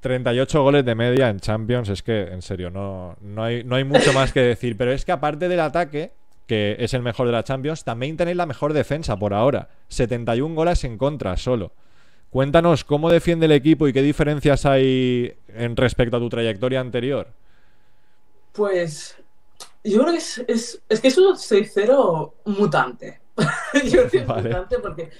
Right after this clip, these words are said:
Speaker 2: es cierto que de repente las segundas te suben arriba y nuestras segundas te pueden subir hasta, hasta medio campo y te van a bajar porque tienen esas piernas para bajar, ¿no? Eso es lo bueno, de que tenemos, bueno, tengo compañeras muy rápidas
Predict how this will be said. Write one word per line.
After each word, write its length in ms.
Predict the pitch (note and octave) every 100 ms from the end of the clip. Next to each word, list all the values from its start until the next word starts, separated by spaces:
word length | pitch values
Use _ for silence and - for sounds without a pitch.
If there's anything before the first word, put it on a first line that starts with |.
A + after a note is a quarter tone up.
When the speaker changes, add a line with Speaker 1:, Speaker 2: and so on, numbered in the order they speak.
| - -
Speaker 2:
es 180 | A#3+ -
cierto 400 | B3 C4 F#3+ E3
que 120 | F3
de 120 | F3+
repente 680 | F3 F3+ G#3 B3 C4 D4+ E4+ - - - -
las 240 | C3 E3+
segundas 520 | - F3 G3+ A#3 C4 -
te 100 | G#3+
suben 280 | G#3 A#3+
arriba 560 | G#3+ F3 G#3 B3 C#4+ - -
y 120 | G3+
nuestras 340 | F#3 F3+ F3+
segundas 560 | F3+ F3+ G#3+ C4 C#4 - -
te 100 | G#3+
pueden 180 | D#3 B3+
subir 380 | C4 A3 A#3 C4+
hasta, 920 | G#3 E3 - - - G3 F#3+ F#3 - -
hasta 240 | E3+ - F#3+
medio 280 | G#3+ B3+
campo 420 | B3 A#3 A#3+ D#4+ -
y 120 | G#3
te 100 | D#3+
van 140 | F3 C4+
a 60 |
bajar 440 | A3 D#3 - B3 C4 - -
porque 220 | F3+ E3+
tienen 240 | G#3+ A#3+
esas 240 | G3 F#3+ -
piernas 320 | F#3+ G3+ E3+
para 220 | D#3 C3
bajar, 360 | B2 - B2 C3
¿no? 100 | D3+
Eso 120 | G#3+
es 80 | G3
lo 160 | D#3
bueno, 280 | B2+ B2+ B2 - - -
de 140 | E3+
que 100 | D#3+
tenemos, 420 | - E3+ F#3 - - -
bueno, 240 | F#3+ D#3+ D3
tengo 220 | G#3 F#3
compañeras 600 | E3+ D3+ D3 D3+ G#3+ A#3+
muy 140 | G3
rápidas 600 | F#3 F#3+ G3 F#3+ E4 -